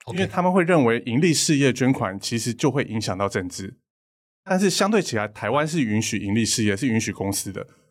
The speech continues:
Speaker 2: 但台湾的法律是规定，只要一个统一编号，一年你可以捐两百万元。
Speaker 1: OK。
Speaker 2: 然后，但是像有的集团，像远东集团，它可能名下有一百多家公司，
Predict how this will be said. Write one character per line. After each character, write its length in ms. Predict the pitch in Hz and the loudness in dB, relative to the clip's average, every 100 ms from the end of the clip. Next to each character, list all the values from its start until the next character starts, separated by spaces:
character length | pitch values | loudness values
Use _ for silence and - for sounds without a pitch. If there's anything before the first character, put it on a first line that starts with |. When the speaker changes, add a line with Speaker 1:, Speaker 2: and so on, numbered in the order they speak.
| _ | _
Speaker 2:
但 180 | 143 147 | -6 -4
台 140 | - | -2
湾 100 | 156 | 0
的 120 | 190 | 0
法 160 | - 101 | 0 -2
律 120 | 123 | -2
是 120 | 117 | -4
规 160 | - 120 | -2 2
定， 120 | 123 | 2
只 140 | 113 107 | 2 -2
要 100 | - | -4
一 60 | |
个 120 | 135 156 | -2 -2
统 200 | 104 104 | -2 -4
一 80 | |
编 220 | 117 113 117 | -2 -2 0
号， 180 | 127 104 | -2 0
一 100 | 139 | 2
年 320 | 113 98 98 _ - | 2 0 -4 _ -14
你 60 | 107 | -4
可 140 | 127 | -4
以 60 | 104 | -2
捐 260 | 110 113 104 | -2 -2 -4
两 140 | 110 107 | -4 -2
百 140 | 98 | -2
万 200 | 101 95 | -4 -4
元。 240 | 92 - - _ _ _ _ 135 | -8 -14 -16 _ _ _ _ -12
Speaker 1:
OK。 160 | 131 120 | -4 -2
Speaker 2:
然 100 | 113 | 0
后， 80 | 151 | 2
但 120 | 185 | 2
是 160 | 170 170 | 2 2
像 280 | 190 160 143 | 2 0 0
有 240 | 127 104 101 | -2 0 2
的 180 | 107 107 | 0 -2
集 240 | - 117 | -2 -4
团， 280 | - 107 110 - | -2 -4 -4 -2
像 180 | 135 | -2
远 160 | 120 104 | 0 0
东 120 | 131 | 0
集 160 | 135 113 | 0 -2
团， 200 | 113 107 | -2 -2
它 140 | 123 | -4
可 140 | 117 95 | -6 -6
能 160 | 101 | -2
名 180 | 107 107 | 0 0
下 160 | 110 113 | 0 -4
有 60 | |
一 80 | 127 | -6
百 120 | 107 98 | -8 -8
多 100 | 104 | -6
家 140 | 104 | -4
公 160 | 101 98 | -6 -8
司， 280 | - 101 | -8 -10